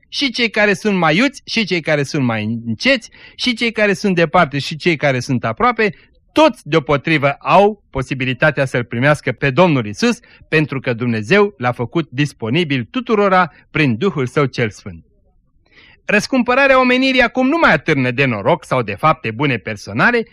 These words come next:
ci ea a fost adusă fără părtinire tuturor oamenilor și cine vrea poate să întindă mâna credinței și să o ia. În scăldătoarea din Betesda se vindeca numai cel care intra cel dintâi în apă, după tulburarea ei de către îngerul Domnului.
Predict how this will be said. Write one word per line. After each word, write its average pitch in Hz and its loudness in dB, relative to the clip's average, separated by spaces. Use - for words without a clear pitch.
ci - -8
ea 151 2
a 123 0
fost 147 -4
adusă 170 -2
fără 269 2
părtinire 185 -2
tuturor 262 0
oamenilor 226 2
și 226 -4
cine 320 2
vrea 254 0
poate 247 0
să 151 -4
întindă 127 -2
mâna 135 0
credinței 151 -2
și 139 -6
să - -10
o 110 -6
ia. 110 -4
În 170 0
scăldătoarea 135 0
din 113 -6
Betesda 233 0
se 190 -4
vindeca 131 -2
numai 139 0
cel 135 -8
care 151 0
intra 127 -2
cel 165 -6
dintâi 233 0
în 170 -2
apă, 220 -2
după 120 -6
tulburarea 175 0
ei 185 0
de 110 -6
către 151 -2
îngerul 151 -2
Domnului. 131 0